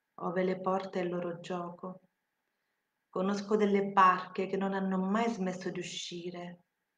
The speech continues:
una volta ancora, ogni giorno della loro vita, e che non hanno paura a volte di lanciarsi, fianco a fianco,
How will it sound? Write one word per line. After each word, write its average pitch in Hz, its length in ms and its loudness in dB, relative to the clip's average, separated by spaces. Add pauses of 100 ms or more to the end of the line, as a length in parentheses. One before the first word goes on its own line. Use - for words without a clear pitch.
una 180 280 -2
volta 180 640 -6 (200)
ancora, 180 840 -6 (640)
ogni 175 360 -4
giorno 208 560 0
della 185 220 0
loro 180 260 0
vita, 202 540 -8 (460)
e 214 140 -8
che 240 140 -6
non 240 160 0
hanno 233 240 4
paura 233 720 0
a 170 140 -10
volte 180 340 -4
di 180 100 -8
lanciarsi, 180 960 -6 (840)
fianco 185 480 0
a 180 40 -4
fianco, 175 920 -4